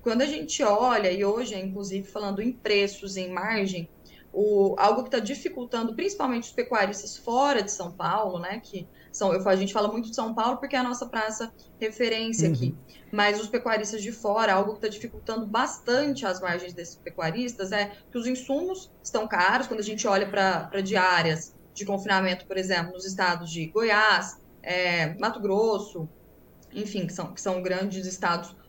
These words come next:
Speaker 1: produtores aí pra
Speaker 2: Confinadores.
Speaker 1: nós, a gente vê que não muda quase nada, muda muito pouco o preço da diária do confinamento, porém o diferencial de base está muito alongado, que é outra característica, né, da fase de baixa do ciclo pecuário, que é essa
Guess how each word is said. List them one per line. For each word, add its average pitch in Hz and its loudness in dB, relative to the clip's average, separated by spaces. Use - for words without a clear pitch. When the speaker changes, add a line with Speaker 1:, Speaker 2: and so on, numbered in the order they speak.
Speaker 1:
produtores 202 0
aí 180 2
pra 110 0
Speaker 2:
Confinadores. 226 2
Speaker 1:
nós, - -
a 214 -6
gente 220 -8
vê 226 2
que 226 -4
não 254 2
muda 247 2
quase 254 0
nada, 226 0
muda 220 -4
muito 226 -6
pouco 214 -2
o - -20
preço 196 -4
da 190 -4
diária 175 -2
do 170 -14
confinamento, 226 -4
porém 285 6
o 269 2
diferencial 254 2
de 247 -2
base 214 0
está 220 -6
muito 208 -8
alongado, 185 -2
que - -4
é 240 2
outra 220 0
característica, 202 -4
né, 180 -2
da 175 -2
fase 170 -4
de 180 -12
baixa 160 -2
do - -18
ciclo - -14
pecuário, 165 -2
que - -2
é 185 4
essa 180 -4